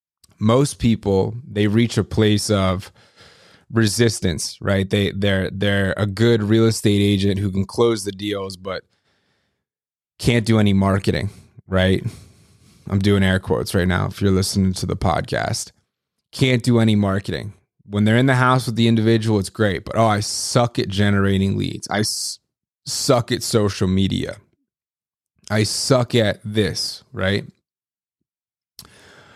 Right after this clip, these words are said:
When they suck at it, they feel bad about sucking at it, right? Like, it's not only that it's not working, which is just, like, the objective reality.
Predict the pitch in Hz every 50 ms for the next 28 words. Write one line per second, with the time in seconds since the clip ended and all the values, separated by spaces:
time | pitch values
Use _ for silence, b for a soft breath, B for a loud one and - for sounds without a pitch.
0 | B B - 104 113 117 117 117 110 110 107 104 101 110 - _ _ _ _ _
1 | _ _ _ _ _ _ 104 107 113 113 110 101 - - - 127 147 170 - 131
2 | 110 101 95 92 95 101 104 - _ _ _ _ _ _ _ _ _ _ _ _
3 | _ _ _ _ _ - 107 117 120 139 139 - - 147 135 123 104 95 107 117
4 | 127 127 110 98 90 87 87 95 95 - _ _ _ _ _ _ _ _ - 104
5 | 98 101 98 92 - - 110 117 - - 139 139 123 110 98 90 73 64 - -
6 | - _ _ _ _ _ _ - 98 98 101 107 - 104 107 101 95 92 90 -
7 | - - 110 110 98 107 113 120 123 131 139 139 139 135 135 131 123 117 113 107
8 | 104 95 98 107 110 107 101 - - 104 110 104 104 120 151 175 - - 110 95
9 | 95 113 131 131 - _ _ _ _ _ _ _ _ _ _ - 113 117 113 -
10 | 120 117 110 98 95 - 120 120 120 110 - - 113 107 101 90 101 104 101 95
11 | 90 92 104 104 101 - - 98 90 87 92 90 90 95 98 95 92 87 90 87
12 | 101 113 123